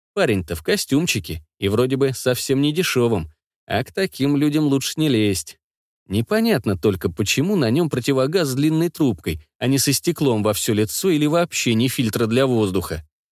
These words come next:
Скрывается, наверное, от папочки или мамочки, что гуляет по первому этажу. Избалованный ублюдок. В тот переулок его!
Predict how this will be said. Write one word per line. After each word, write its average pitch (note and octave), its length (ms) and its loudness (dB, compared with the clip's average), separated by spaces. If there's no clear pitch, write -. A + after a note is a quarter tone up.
Скрывается, F#3 640 0
наверное, G2 600 0
от F3+ 200 -4
папочки C3+ 420 -2
или D#3+ 140 2
мамочки, A2 600 -2
что - 220 -6
гуляет B2+ 420 0
по B2 100 -2
первому A#2+ 440 0
этажу. A#2+ 400 0
Избалованный G2+ 880 0
ублюдок. G2 540 -2
В - 40 -20
тот C4 180 -6
переулок B3 440 2
его! F#3 300 2